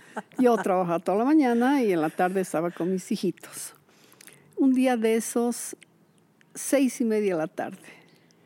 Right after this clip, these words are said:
"Mañana tengo", estaba en kinder, "tengo que disfrazarme de Zipi".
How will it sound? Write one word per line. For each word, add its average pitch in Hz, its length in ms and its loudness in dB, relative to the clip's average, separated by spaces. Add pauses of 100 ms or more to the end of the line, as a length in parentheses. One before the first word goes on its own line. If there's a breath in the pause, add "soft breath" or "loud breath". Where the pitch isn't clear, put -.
(120)
"Mañana 285 640 2
tengo", 269 460 -2
estaba 226 260 -2
en 226 60 0
kinder, 220 400 -2 (500 loud breath)
"tengo 403 360 2
que 269 160 2
disfrazarme 240 800 0
de 214 140 -2
Zipi". 214 460 -6